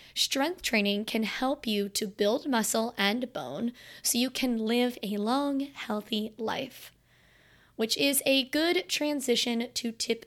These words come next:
number three. As we are on the topic of diseases,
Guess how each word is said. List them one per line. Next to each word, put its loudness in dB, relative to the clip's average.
number 0
three. -10
As 2
we 0
are 6
on 2
the -2
topic 2
of 4
diseases, 0